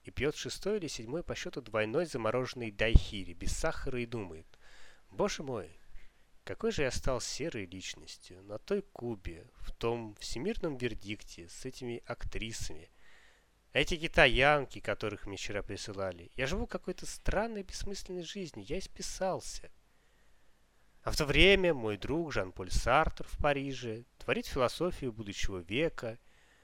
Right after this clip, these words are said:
Он создаёт кзистенциали-, кзистенциализм. У него есть идеи, ему есть для чего жить. Париж. Осень. Кафе. <clears throat> Писатель, писатель Жан-Поль Сартр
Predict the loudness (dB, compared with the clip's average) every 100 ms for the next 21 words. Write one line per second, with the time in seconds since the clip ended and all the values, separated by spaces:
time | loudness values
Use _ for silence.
0 | _ _ _ 0 2 2 4 4 4 0
1 | -10 -18 -20 -6 0 2 2 0 0 2
2 | 2 0 0 0 -2 0 2 4 4 0
3 | 0 -2 0 4 6 6 4 -2 -6 -10
4 | -16 -16 -16 -18 -20 -20 -12 -4 0 4
5 | 4 2 0 -4 0 4 4 4 0 -6
6 | -10 -6 -2 -2 -4 -8 -16 -8 0 4
7 | 4 2 2 2 4 2 2 2 2 0
8 | -4 -16 -18 -20 -20 -20 -20 -20 -20 -20
9 | 4 8 8 4 0 -4 -2 -2 -2 -6
10 | -10 -12 -14 -14 -16 -20 -18 2 2 2
11 | -2 4 4 4 -2 -4 -4 2 2 0
12 | -8 -12 -8 10 10 10 4 0 0 8
13 | 8 8 -2 -2 4 6 6 4 2 6
14 | 6 4 2 2 4 6 6 2